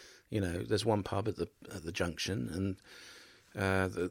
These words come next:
the church, and that's about it in terms of things that bind. So, yeah, I mean,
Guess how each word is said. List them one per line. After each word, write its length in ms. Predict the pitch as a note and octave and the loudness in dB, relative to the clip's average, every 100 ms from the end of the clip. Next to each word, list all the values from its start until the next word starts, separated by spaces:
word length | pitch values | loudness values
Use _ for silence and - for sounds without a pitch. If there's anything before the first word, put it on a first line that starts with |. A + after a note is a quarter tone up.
| - | -2
the 80 | - | 0
church, 600 | - D2+ F2+ - - - | 2 4 4 2 0 -2
and 220 | A2+ B2 | 0 0
that's 240 | C3+ B2 C#3+ | 0 0 0
about 340 | C3 C#3 C3+ | 2 0 2
it 260 | E3+ A3 - _ _ - | 4 2 0 _ _ -4
in 100 | G2+ | -2
terms 340 | - F#2+ F2+ | 0 0 0
of 100 | F#2 | -2
things 340 | - G2 E2+ - | 2 2 2 -2
that 180 | F#2 | -2
bind. 340 | - F#2 D#2+ D#2+ | 0 2 2 4
So, 240 | - A2+ G#2 - - _ - | 8 8 8 -4 -18 _ -2
yeah, 400 | C3+ D3 A#2 F2+ - - - | 2 6 4 2 -4 -10 -2
I 100 | G#2+ | 2
mean, 380 | A#2+ A#2+ A#2 | 4 4 2